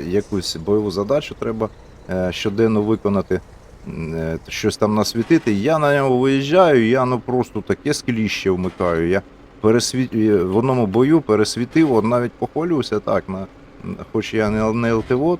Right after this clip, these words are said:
пересвітив, е, на... Карті Рибальська бухта, пересвітив всю команду, підсвічував там, де потрібно, тому що, ну, карта ж там невелика, там, де потрібно і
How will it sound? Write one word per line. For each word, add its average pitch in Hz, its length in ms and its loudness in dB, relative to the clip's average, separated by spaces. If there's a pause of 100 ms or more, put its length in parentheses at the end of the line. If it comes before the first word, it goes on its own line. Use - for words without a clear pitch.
(100)
пересвітив, 139 800 0 (100)
е, 107 200 2
на... 113 500 0 (540)
Карті 110 480 4
Рибальська 113 600 2
бухта, 107 640 0 (1120)
пересвітив 151 640 4
всю 131 240 -6
команду, 139 680 4 (200)
підсвічував 139 680 2
там, 131 260 2
де 120 100 0
потрібно, 117 680 -2 (240)
тому 98 160 -4
що, - 180 -8
ну, 131 180 -8
карта 107 300 0
ж 92 60 -8 (140)
там 95 200 -2
невелика, 117 540 -6 (640)
там, 127 140 0
де 135 100 6
потрібно 120 680 0
і 120 100 -2